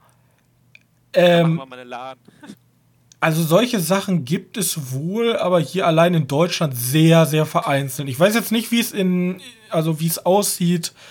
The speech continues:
Speaker 2: äh, in Amerika. Ich weiß zum Beispiel, dass in Portugal oder ja auch in Ko-, in asiatischen Ländern relativ viele dieser Internetcafés überhaupt noch gibt.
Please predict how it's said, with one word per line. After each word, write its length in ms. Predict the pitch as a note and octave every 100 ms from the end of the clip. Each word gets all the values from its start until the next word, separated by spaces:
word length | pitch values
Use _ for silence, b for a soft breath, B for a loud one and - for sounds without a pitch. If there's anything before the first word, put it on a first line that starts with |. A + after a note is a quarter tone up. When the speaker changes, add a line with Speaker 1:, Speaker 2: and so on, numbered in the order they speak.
| B B B B B B B B B _ _
Speaker 2:
äh, 240 | C#3 C#3+ -
in 80 |
Amerika. 560 | D3 D3+ G#3+ C4+ C4 A3+
Ich 100 | F3+
weiß 160 | G3 G3+
zum 100 | G#3
Beispiel, 420 | G3+ G#3 A3 F#3+
dass 240 | F3+ E3+
in 160 | E3 D#3+
Portugal 800 | - F3 A#3 C#4 A3 A3+ A#3+ B3
oder 200 | F3 E3+
ja 100 | E3
auch 160 | E3
in 160 | - D3+
Ko-, 220 | - E3 F3
in 160 | D3+
asiatischen 720 | D#3+ D3 C#3+ E3 G#3 A#3+ -
Ländern 460 | A3 G#3 G#3+ G#3 G3
relativ 500 | D#3+ F#3 G3 G3 E3+
viele 420 | - F#3 F#3 E3
dieser 300 | D3 D3+ D#3+
Internetcafés 880 | E3+ F#3+ F#3+ E3+ - D#3 - E3+ F3
überhaupt 320 | D3 C#3+ D3+
noch 160 | C3+ -
gibt. 320 | B3+ - -